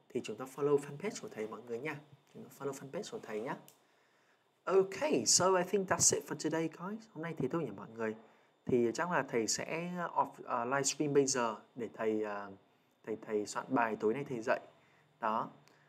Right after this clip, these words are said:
Ok ha mọi người. So yeah, I'll see you guys tomorrow, yeah.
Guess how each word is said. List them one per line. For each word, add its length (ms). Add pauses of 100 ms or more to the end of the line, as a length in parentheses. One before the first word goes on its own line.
(200)
Ok 200
ha 180
mọi 180
người. 260 (320)
So 200 (200)
yeah, 240
I'll 140
see 220
you 180
guys 240
tomorrow, 680
yeah. 140